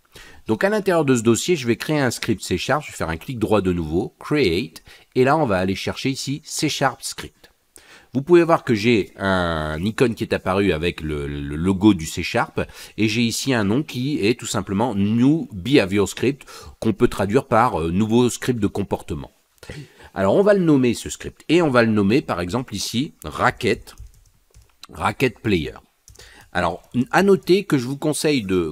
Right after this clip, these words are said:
con-, de toujours, euh, démarrer vos scripts avec un, une lettre majuscule et de séparer les mots avec une lettre majuscule. Vous pouvez voir que raquette a un R majuscule, player a un P majuscule. Et ici, je valide. Alors, pourquoi je fais ça ? Tout simplement parce que,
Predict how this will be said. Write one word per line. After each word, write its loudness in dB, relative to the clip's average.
con-, 0
de -2
toujours, -2
euh, 2
démarrer 0
vos -2
scripts -4
avec -2
un, -4
une -4
lettre -2
majuscule -2
et -2
de -10
séparer 0
les 0
mots 4
avec -2
une -2
lettre -2
majuscule. -6
Vous -10
pouvez -4
voir -2
que -2
raquette -4
a 0
un -2
R -6
majuscule, -4
player -2
a -4
un -6
P -2
majuscule. -4
Et -2
ici, -4
je -2
valide. -6
Alors, -4
pourquoi -2
je -6
fais 0
ça ? -2
Tout -6
simplement 0
parce -4
que, 0